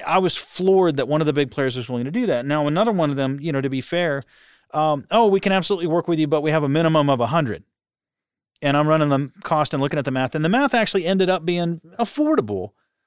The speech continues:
but I was still paying for a boatload I wasn't getting. And, and you know what I mean? Like, like, that kinda irked me. So it's doable. It's doable for the big players to work with the small players.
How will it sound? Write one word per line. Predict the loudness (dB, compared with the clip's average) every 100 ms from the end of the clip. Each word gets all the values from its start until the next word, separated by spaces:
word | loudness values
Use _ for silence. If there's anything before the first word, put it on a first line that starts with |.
| _ _
but | -2 2 2
I | 2 0
was | 0
still | 0 -2
paying | 0 0
for | 0
a | 2
boatload | 2 2 0
I | 0
wasn't | -2 -2 -2
getting. | 0 0 -2
And, | -4 -4
and | -4 -4 -2
you | -2
know | 0
what |
I | 0
mean? | 0
Like, | -2 -2
like, | -4 -2
that | -4 -4
kinda | -4 -4 -4
irked | -8 -8
me. | -12 -8
So | -2 0 0 _ -20 -20 _ _ _ _ _ _ _
it's | -2 -2
doable. | -2 2 2 0 -4
It's | -4 -4
doable | 0 0 2 0 0
for | 0
the | 0
big | 0 -2
players | 0 0 0 -2
to | -4
work | -2 -2 -2 -6
with | -6
the |
small | -6 -2 -2 -2 -6 _ _ _
players. | -4 -4 -4 -8 -10